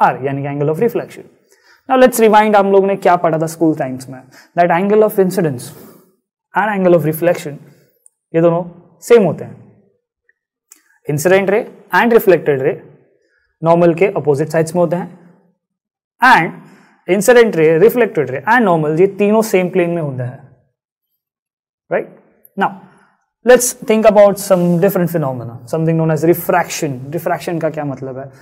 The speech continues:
Let's say कि आप अगर किसी दिन बैठे हैं, बोर हो रहे हैं, और अचानक से आपको ऐसा कुछ ख्याल आया कि let's go to the window, अपनी खिड़की की तरफ गया और आपने देखा कि बाहर बहुत ही सुंदर सा नज़ारा है।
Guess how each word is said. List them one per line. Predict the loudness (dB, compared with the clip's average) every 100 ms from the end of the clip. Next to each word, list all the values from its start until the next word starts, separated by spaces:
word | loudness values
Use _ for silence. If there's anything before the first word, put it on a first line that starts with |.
| _ _ -2
Let's | 0 2
say | 2
कि | 2
आप | 0 2
अगर | 0 0
किसी | -2 -2
दिन | 0 0 0
बैठे | -2 -2 -6
हैं, | -8 -10 -16 _ _ _ -2
बोर | 0 2
हो | 0
रहे | -2
हैं, | -4 -10 -18 _ _ _ _ _
और | 2 4 4 4 4 2 2 0 -4 -18 -20 -10
अचानक | -2 0 -2
से | 0
आपको | -2 0 -4
ऐसा | -4
कुछ | -8 -6
ख्याल | -2 0 0
आया | -4
कि | -6
let's | -2 -2 -2 -14
go | -10 -6
to | -2
the | 0
window, | 0 -2 -8 -12 -20 _ _ _ _ _ _ _ _
अपनी | -18 -6
खिड़की | -6 -4
की | -4
तरफ | -2 -2
गया | -2 -2 -4 -12 -20 -6
और | -2
आपने | 0 2
देखा | 4 2 2 0
कि | 0
बाहर | 0 0 0
बहुत | -4 -6 -6 0
ही | 0
सुंदर | 0 -2 0 -2
सा | -2 -6
नज़ारा | -6 -8 -10
है। | -14 -18